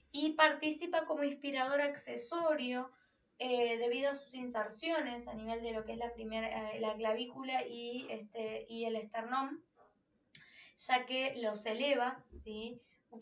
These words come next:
Cuando se contrae, por lo tanto, aumenta los diámetros del tórax. Con respecto a la región infraioidea, ocupa la parte media anterior del cuello, ya la señalamos.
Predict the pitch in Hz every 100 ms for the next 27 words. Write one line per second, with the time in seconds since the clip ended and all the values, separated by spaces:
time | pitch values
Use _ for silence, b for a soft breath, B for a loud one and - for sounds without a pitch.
0 | - 208 208 208 208 - 208 233 240 240
1 | 226 226 247 240 214 208 208 214 214 220
2 | - 208 202 208 220 214 214 196 208 202
3 | 202 202 202 - _ 202 202 196 202 185
4 | - - - _ B B B B B B
5 | - 262 294 339 359 359 285 262 254 277
6 | 285 277 247 233 220 214 214 233 311 302
7 | 233 220 B B - 240 247 262 269 254
8 | 240 240 240 247 247 262 269 240 220 220
9 | 214 214 226 226 302 349 285 285 233 220
10 | 220 214 208 214 294 320 302 294